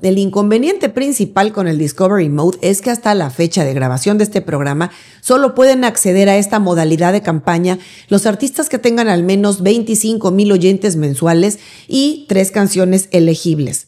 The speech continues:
que en un segundito vamos a explicar en qué consiste la elegibilidad de las canciones. Pero aquí una nota al margen. Conocemos artistas que tienen menos de esos veinticinco mil oyentes mensuales, que son el criterio oficial al momento de contratar el Discovery Mode.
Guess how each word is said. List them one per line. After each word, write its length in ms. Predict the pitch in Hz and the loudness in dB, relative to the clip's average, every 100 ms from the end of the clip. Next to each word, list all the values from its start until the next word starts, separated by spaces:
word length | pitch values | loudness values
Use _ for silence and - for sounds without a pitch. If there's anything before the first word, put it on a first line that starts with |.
| _ | _
que 80 | 151 | -2
en 80 | 180 | 2
un 100 | 202 | 2
segundito 460 | 240 208 214 214 | 2 2 0 0
vamos 180 | 196 196 | 0 0
a 60 | 190 | -4
explicar 560 | - 175 170 190 196 202 | -6 -6 0 0 0 -2
en 140 | 170 | -2
qué 160 | 185 180 | 0 0
consiste 600 | 185 170 214 214 - 190 | -2 -2 0 -2 0 0
la 140 | 156 | 2
elegibilidad 760 | 151 165 165 160 160 165 156 | 2 0 0 0 2 2 2
de 80 | 147 | 0
las 200 | 143 127 | -2 -6
canciones. 560 | 131 131 156 139 139 - - - | -8 -6 -6 -6 -12 -18 -20 -8
Pero 220 | - 320 339 | 0 2 2
aquí 200 | 320 302 | 0 -2
una 180 | 302 | 0
nota 260 | 254 247 247 | 0 0 2
al 120 | 180 | 2
margen. 520 | 170 185 190 135 110 - - - - | 2 2 0 -6 -10 -14 -20 -12 0
Conocemos 540 | 202 214 359 392 381 | 2 2 2 0 0
artistas 500 | 247 - 240 233 220 | -2 0 -2 -2 -2
que 100 | 170 | -2
tienen 420 | - 214 185 170 | 0 2 2 2
menos 360 | 208 294 311 220 | 0 0 -2 0
de 100 | 240 | 0
esos 280 | 247 254 208 | 0 -2 2
veinticinco 640 | 190 170 165 165 151 151 | 0 0 -2 -2 -2 0
mil 200 | 180 220 | 0 2
oyentes 480 | 214 214 220 214 156 | 2 2 0 -2 -2
mensuales, 580 | 147 143 180 180 156 - | -2 0 2 2 -2 -4
que 120 | 135 | -8
son 180 | - 180 | -2 -2
el 100 | 180 | 0
criterio 540 | 151 127 175 165 - | -2 0 2 0 -2
oficial 720 | 185 202 180 139 151 160 202 - - - | -2 -2 -2 -6 -4 -2 -2 -4 -16 -14
al 140 | - 151 | -10 -4
momento 340 | 156 190 190 | 0 0 2
de 100 | 165 | 0
contratar 460 | - 151 151 151 170 | -2 -4 -2 0 0
el 120 | 175 | 0
Discovery 540 | 139 - 180 185 156 | -2 0 2 2 2
Mode. 340 | 147 160 214 | 0 0 -2